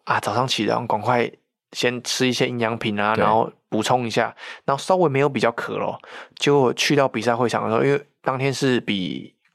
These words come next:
Speaker 1: 晚上，
Speaker 2: 嗯。
Speaker 1: 去到比赛会场的时候，开始飘毛毛雨。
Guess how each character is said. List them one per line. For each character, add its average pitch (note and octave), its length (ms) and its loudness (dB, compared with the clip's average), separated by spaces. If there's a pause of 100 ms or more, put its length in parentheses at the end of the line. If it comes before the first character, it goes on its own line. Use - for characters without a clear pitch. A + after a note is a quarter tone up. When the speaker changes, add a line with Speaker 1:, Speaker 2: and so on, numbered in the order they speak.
(120)
Speaker 1:
晚 G#2 120 0
上， G#2+ 260 -2 (240)
Speaker 2:
嗯。 G#2 240 -6 (380)
Speaker 1:
去 - 160 0
到 C3+ 60 4
比 A#2+ 120 -4
赛 A2+ 140 0
会 A#2 100 4
场 A2 160 -2
的 A2 60 -8
时 - 100 -4
候， - 160 -6 (160)
开 - 160 -2
始 A#2 100 0
飘 - 200 0
毛 A2 100 -4
毛 G#2+ 220 -4
雨。 G#2 180 -8